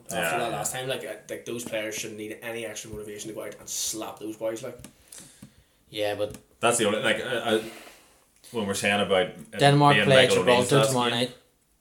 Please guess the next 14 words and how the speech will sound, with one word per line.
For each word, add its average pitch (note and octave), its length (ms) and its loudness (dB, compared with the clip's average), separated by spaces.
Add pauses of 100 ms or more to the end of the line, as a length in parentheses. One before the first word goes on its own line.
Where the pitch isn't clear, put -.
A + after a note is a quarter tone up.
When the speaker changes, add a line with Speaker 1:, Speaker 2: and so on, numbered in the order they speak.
(320)
Speaker 2:
Aye, E2 300 -4
Speaker 1:
Oh, A2+ 180 -14
Speaker 2:
yeah. E2+ 80 -10
Speaker 1:
God, G#2 260 -10
flip - 300 -10
me. A2 340 -14
Speaker 3:
<laughs> - 80 -6
Speaker 1:
Come G#3+ 680 2
on. A#2 220 0
Speaker 2:
It's - 320 8
just, - 260 2 (140)
but A#2+ 240 4
the, - 800 4
but - 300 -2